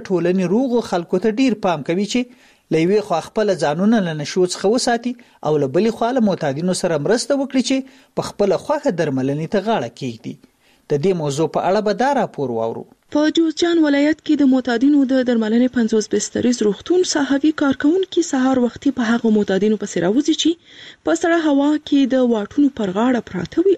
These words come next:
Speaker 2: او له کړاوونو ډکه شپه یې سبا کړې وي. ډېری معتادینو ته له لومړیو وختونو څخه بیا تر اوسه پورې د نشې پرېښودو د څرنګوالي په اړه څه نه دي ویل شوي او کورنیو یې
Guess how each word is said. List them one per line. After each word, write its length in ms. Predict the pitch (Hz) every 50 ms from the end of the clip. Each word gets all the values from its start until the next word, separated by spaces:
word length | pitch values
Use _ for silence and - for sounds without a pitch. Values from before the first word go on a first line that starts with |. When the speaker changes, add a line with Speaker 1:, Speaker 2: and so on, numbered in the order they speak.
| - 311 302
Speaker 2:
او 20 | 302 294 269
له 80 | 269 262 262 - -
کړاوونو 400 | 240 214 190 190 208 220 240 240 233 190
ډکه 240 | 185 - 214 220 226 -
شپه 200 | - - 277 240
یې 80 | 190 - -
سبا 180 | - 185 180 180 - -
کړې 160 | 190 190 175 185
وي. 120 | 190 196 196 - _ _ _ - - - - - - - - - - _
ډېری 180 | 294 320 359 359 349 339
معتادینو 480 | 330 320 330 302 302 320 330 330 311 - 311
ته 80 | 294 285 269
له 160 | 277 277 269 254
لومړیو 440 | 262 262 240 262 294 311 320 311 294 254 240 226
وختونو 420 | 220 - - - 359 349 311 294 -
څخه 220 | - - - 254 226 240
بیا 160 | 247 254 240 240 -
تر 100 | 240 -
اوسه 400 | - - 285 320 339 - 311 285 - 277
پورې 240 | 269 269 269 254 254
د 100 | 226 208 208
نشې 280 | - - 262 247 -
پرېښودو 460 | - 214 196 - 202 190 180 240 247 240 262
د 100 | 240 - -
څرنګوالي 520 | - 208 185 190 202 254 320 381 359 311 - 269
په 80 | -
اړه 160 | 226 214 233 240 - -
څه 80 | - 240 240 269
نه 100 | 240 190
دي 100 | 185 175
ویل 180 | 170 175 175 - -
شوي 220 | 208 175 185 185 180 - _ - - - - - _ - 180
او 100 | 190 - -
کورنیو 320 | 202 202 196 202 220 233 240
یې 160 | 240 233